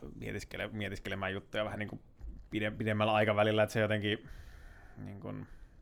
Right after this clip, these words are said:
ää, tai mä oon ollut, ollut niinkun aiemmin niinku tosi skeptinen siihen, tai sillai vähän semmonen niinkun perus-, perus semmonen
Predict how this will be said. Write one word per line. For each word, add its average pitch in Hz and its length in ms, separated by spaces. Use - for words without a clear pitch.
ää, 127 200
tai 110 160
mä 120 120
oon 120 100
ollut, 120 240
ollut 117 280
niinkun 113 380
aiemmin 123 460
niinku 110 160
tosi 104 200
skeptinen 110 480
siihen, 107 160
tai 104 140
sillai 101 260
vähän 101 160
semmonen 113 280
niinkun 110 420
perus-, - 380
perus 110 240
semmonen 110 320